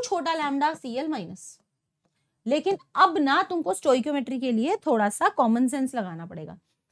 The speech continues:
तुमको जो जोड़ियां बनानी है वो कौन कौन सी हैं? एक तो है बेरियम क्लोराइड, बी ए सी एल टू,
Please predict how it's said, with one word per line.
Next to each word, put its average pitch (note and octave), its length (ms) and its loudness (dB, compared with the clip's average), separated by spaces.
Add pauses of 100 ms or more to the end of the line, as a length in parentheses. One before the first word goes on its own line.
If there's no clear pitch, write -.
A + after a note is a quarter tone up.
(260)
तुमको D4 220 2
जो G4 120 6
जोड़ियां D#4 420 4
बनानी E4 360 4
है G4 60 4
वो G4+ 100 2
कौन E4+ 240 4
कौन E4+ 180 2
सी D#4+ 160 -4
हैं? F#3+ 120 -6
एक A#3 200 -10
तो D#4+ 60 -6
है F#4 100 2
बेरियम C#4 380 0
क्लोराइड, A#3 360 -2
बी B3+ 160 -2
ए C4+ 60 -2
सी A3 140 -6
एल G3 100 -2
टू, F3+ 100 -8